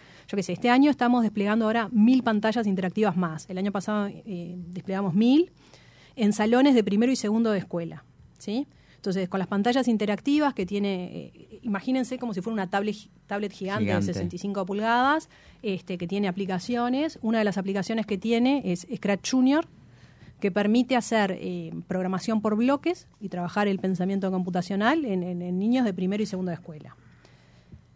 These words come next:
Speaker 1: Entonces, en, en algunos de, de esos salones están aprendiendo, lo están usando y los chiquilines están aprendiendo y bueno, y las maestras fueron a, al
Speaker 2: A su
Speaker 1: curso.
Speaker 2: cu-, sí, me imagino, obviamente,
Speaker 1: Este,
Speaker 2: porque
Speaker 1: tuvieron, sí, es-,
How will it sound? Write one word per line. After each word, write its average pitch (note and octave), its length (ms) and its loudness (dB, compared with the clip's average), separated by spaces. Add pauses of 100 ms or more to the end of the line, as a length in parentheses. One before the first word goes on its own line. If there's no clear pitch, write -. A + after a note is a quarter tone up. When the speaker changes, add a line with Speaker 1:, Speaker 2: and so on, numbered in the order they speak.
(180)
Speaker 1:
Entonces, F3 400 -6
en, F#3+ 160 -8
en F#3 240 -8
algunos C#4+ 420 6
de, A#3+ 280 4
de G#3+ 100 2
esos G#3+ 220 -2
salones C#4+ 380 4
están A#3+ 240 4
aprendiendo, A3+ 680 4
lo F#3+ 80 4
están G#3+ 160 2
usando C#4+ 680 4
y C#4+ 80 4
los G3 120 2
chiquilines G#3 400 0
están G3+ 260 0
aprendiendo A#3 720 2
y B3 60 0
bueno, G#3 200 2
y F3 120 -2
las E3 120 -4
maestras F#3+ 320 -2
fueron F#3+ 240 0
a, E3 220 -4
al F3 160 -6
Speaker 2:
A F3 40 -6
su - 40 -12
Speaker 1:
curso. A#3 540 2
Speaker 2:
cu-, B3+ 80 -12
sí, C3 120 -4
me G#2 120 2
imagino, F2+ 480 -4
obviamente, F#2 260 -2
Speaker 1:
Este, A2 200 -4
Speaker 2:
porque F3 220 -6
Speaker 1:
tuvieron, F#3 340 -6
sí, F#3+ 400 -10
es-, E3+ 140 -20